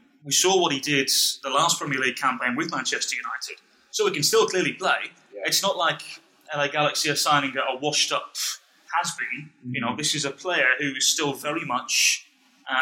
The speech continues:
Speaker 1: at the peak of his powers and will offer them, should it get done, <laughs>
Speaker 2: Yeah.
Speaker 1: he will offer them something that they don't have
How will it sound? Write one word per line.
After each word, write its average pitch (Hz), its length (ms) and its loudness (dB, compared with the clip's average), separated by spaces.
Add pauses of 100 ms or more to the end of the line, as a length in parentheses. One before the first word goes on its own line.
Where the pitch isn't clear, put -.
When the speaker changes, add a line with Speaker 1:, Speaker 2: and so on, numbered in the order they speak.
(140)
Speaker 1:
at - 60 -16
the 135 60 -18 (100)
peak 180 260 -6
of 156 80 -8
his 147 120 -4
powers 120 680 0 (280)
and 135 160 -6
will 143 140 2
offer 151 260 0
them, 135 380 0 (240)
should 196 220 4
it 175 80 4
get 139 200 -4
done, 127 220 0 (240)
<laughs> 196 200 -6 (200)
Speaker 2:
Yeah. 120 140 -2 (120)
Speaker 1:
he 143 140 -6
will 147 180 2
offer 156 200 -2
them 123 200 -4
something 135 380 0
that 135 160 -10
they 139 80 -6
don't 143 180 -2
have 123 320 2